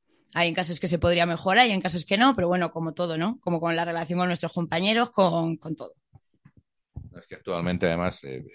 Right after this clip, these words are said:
Speaker 2: dicen, mucha gente dice que, que, que hemos pasado el blanco al negro, el negro al blanco, no lo sé, ¿no? De los padres antes eran, o los niños antes eran, quizá, ma-, más que eran, lo que son ahora, lo, en general, ¿no? Se dice que, que los niños son como,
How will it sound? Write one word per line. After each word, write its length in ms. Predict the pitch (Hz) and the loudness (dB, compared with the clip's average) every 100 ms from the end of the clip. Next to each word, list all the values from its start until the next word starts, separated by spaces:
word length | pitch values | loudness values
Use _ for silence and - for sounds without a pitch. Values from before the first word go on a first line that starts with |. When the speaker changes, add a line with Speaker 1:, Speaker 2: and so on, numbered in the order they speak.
| - | -8
Speaker 2:
dicen, 500 | 123 - - 73 73 | -6 -6 -6 -12 -14
mucha 220 | - - | -18 -18
gente 240 | - 69 73 | -18 -14 -14
dice 380 | 69 73 62 64 _ _ | -12 -12 -14 -20 _ _
que, 240 | - - 69 78 78 | -20 -20 -20 -20 _
que, 240 | - 64 | -20 -20
que 120 | _ 71 | _ -20
hemos 180 | 69 | -20
pasado 440 | _ 69 80 78 71 | _ -16 -12 -12 -12
el 120 | 65 | -16
blanco 340 | 67 71 69 | -18 -20 -16
al 80 | 71 | -18
negro, 240 | 71 87 69 | -14 -14 -14
el 80 | |
negro 180 | 76 71 | -16 -16
al 60 | 69 | -16
blanco, 240 | 80 78 | -16 -18
no 120 | 69 | -18
lo 80 | 71 | -18
sé, 140 | - 90 | -16 -14
¿no? 200 | 90 - _ _ _ _ _ | -14 -16 _ _ _ _ _
De 280 | 65 65 65 | -12 -10 -10
los 340 | 65 64 65 | -10 -4 -4
padres 400 | - 80 80 - | -2 -6 -6 -8
antes 320 | 85 82 78 | -12 -12 -12
eran, 400 | 82 80 78 73 _ _ _ | -12 -10 -12 -14 _ _ _
o 100 | 78 | -8
los 140 | 78 | -6
niños 320 | 87 87 80 | -6 -8 -6
antes 260 | 90 - - | -8 -8 -4
eran, 320 | 92 87 76 - - - - - | 0 0 -2 -8 -10 -10 -12 -14
quizá, 360 | - - 104 92 - | -14 -2 0 0 -2
ma-, 200 | 87 85 | -4 -2
más 220 | 80 90 | 0 0
que 160 | - 95 | 4 6
eran, 280 | 101 104 - | 6 4 2
lo 140 | 80 | -2
que 80 | 71 | -2
son 180 | - 87 | -2 2
ahora, 340 | 82 92 78 67 | 4 4 2 -4
lo, 200 | 65 _ | -12 _
en 320 | 71 71 65 65 | -16 -12 -10 -6
general, 440 | 73 67 85 80 | -4 2 2 4
¿no? 120 | 78 | 0
Se 120 | - | -2
dice 300 | 71 73 87 | -2 0 -2
que, 320 | - 85 78 73 | 2 2 2 0
que 80 | 69 | -4
los 140 | 67 | -4
niños 260 | 78 82 - | -4 -6 -4
son 200 | 87 87 | -4 -2
como, 480 | 85 76 71 69 | -4 -4 -6 -8